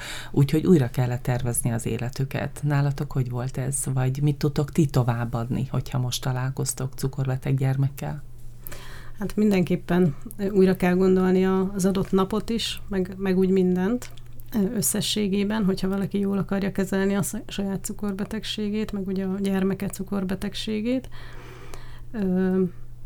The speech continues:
Speaker 2: <clears throat> mindenképpen az adott, ö, este,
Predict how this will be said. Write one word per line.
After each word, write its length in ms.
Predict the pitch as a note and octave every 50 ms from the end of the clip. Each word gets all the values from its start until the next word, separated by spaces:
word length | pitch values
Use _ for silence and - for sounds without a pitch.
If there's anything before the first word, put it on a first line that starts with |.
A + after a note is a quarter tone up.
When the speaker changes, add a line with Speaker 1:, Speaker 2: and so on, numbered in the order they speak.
| - - - - - - D4 C#4 - - - - - - - -
Speaker 2:
<clears throat> 320 | - C#4+ D4+ C4 A3+ G#3+ G3+ F3 - - - - - - - - - - - - - - - - -
mindenképpen 1040 | A3 G#3+ G#3 F#3+ F#3+ G3 F#3+ F#3+ - - G#3 - - - - G3 F#3+ F#3 F#3+ D3 - - - - - -
az 300 | - G#3 G#3 G3+ G#3 -
adott, 580 | - G#3 F#3+ G3 G3 F#3 - - - - - - - - - - - -
ö, 60 | - G3+ F3+ F#3 - -
este, 640 | - A3 G#3+ G3 - - - - G#3 G3 G3 F#3+ F#3